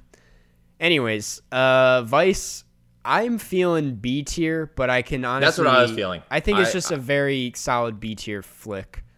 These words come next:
Speaker 2: Boom.
Speaker 1: Boom.
Speaker 2: Let's
Speaker 1: All
Speaker 2: do
Speaker 1: right.
Speaker 2: it.
Speaker 1: Let's move past that. Green Book. You watched Green Book, right?
Speaker 2: I did not watch Green Book. You did
Speaker 1: All
Speaker 2: this
Speaker 1: right.
Speaker 2: episode without me.
Speaker 1: I'm gonna do that one at a D,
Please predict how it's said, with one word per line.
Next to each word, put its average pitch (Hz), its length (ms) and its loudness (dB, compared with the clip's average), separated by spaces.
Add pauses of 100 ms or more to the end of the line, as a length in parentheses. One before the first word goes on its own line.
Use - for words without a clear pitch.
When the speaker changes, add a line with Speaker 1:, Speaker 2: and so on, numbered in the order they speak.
(160)
Speaker 2:
Boom. 95 360 -2 (340)
Speaker 1:
Boom. 101 280 -8
Speaker 2:
Let's 92 140 -4
Speaker 1:
All 98 60 -6
Speaker 2:
do 92 60 -2
Speaker 1:
right. 78 120 -4
Speaker 2:
it. - 80 -16 (540)
Speaker 1:
Let's 117 160 -16
move 113 420 -10 (1000)
past 98 300 -8
that. 139 480 -2
Green 170 400 -2
Book. 104 500 -10 (480)
You 127 300 -8
watched 190 280 -2
Green 107 240 -8
Book, 90 180 -16
right? 147 260 -4 (200)
Speaker 2:
I 120 60 4
did 120 160 2
not 101 240 0
watch 90 200 -4
Green 87 180 -8
Book. 80 220 -8
You 95 80 -8
did 95 100 -4
Speaker 1:
All 131 80 2
Speaker 2:
this 117 120 0
Speaker 1:
right. 104 100 -4
Speaker 2:
episode 82 460 -8 (160)
without 78 300 -10
me. 73 220 -14
Speaker 1:
I'm 135 140 -6
gonna 190 180 -4
do 139 280 -6
that 123 260 -2
one 113 440 -10 (280)
at 104 260 -2
a 98 880 -6
D, 110 800 -10